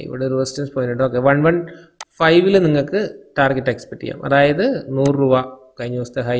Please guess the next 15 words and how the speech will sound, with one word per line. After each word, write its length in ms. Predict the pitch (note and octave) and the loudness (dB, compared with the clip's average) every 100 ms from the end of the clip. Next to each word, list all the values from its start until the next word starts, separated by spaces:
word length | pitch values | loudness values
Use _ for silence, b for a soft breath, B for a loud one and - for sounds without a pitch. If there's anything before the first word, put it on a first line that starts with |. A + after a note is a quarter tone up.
| A#2+ | -4
ഞാൻ 100 | A#2 A#2 | -6 -6
തന്നെ 160 | A#2 A2+ | -6 -6
പറഞ്ഞുതരാം. 420 | G#2 G#2 G2+ F#2+ - _ _ _ _ _ _ _ - _ _ _ _ _ _ _ _ _ _ _ _ _ _ _ _ _ _ _ _ _ _ _ _ C3+ | -8 -8 -10 -10 -16 _ _ _ _ _ _ _ -20 _ _ _ _ _ _ _ _ _ _ _ _ _ _ _ _ _ _ _ _ _ _ _ _ -8
വൺ 100 | B2 | -2
നോട്ട് 180 | B2 A2+ - | -2 -2 -4
ത്രീ, 140 | C3 B2 - _ - | -4 -4 -10 _ -6
വൺ 60 | C3+ C#3+ | 0 2
നോട്ട് 140 | D3 C#3+ | 2 2
ത്രീക്ക് 300 | C#3 C#3+ D3+ | 2 4 2
മുകളിൽ 240 | C#3 C3+ C3 | 4 4 2
entry 200 | A#2+ B2 A#2 | 0 0 0
എടുക്കുക. 240 | G#2 G#2+ - - _ - - | 0 -4 -6 -14 _ -18 -6
Stop 400 | - C#3+ C#3+ C#3 | 4 4 4 2
loss 320 | B2+ B2 E3 - - C#3 | 2 2 -4 -6 -10 -2
ninety 380 | A#2+ A#2 A#2+ A#2+ | 2 2 2 2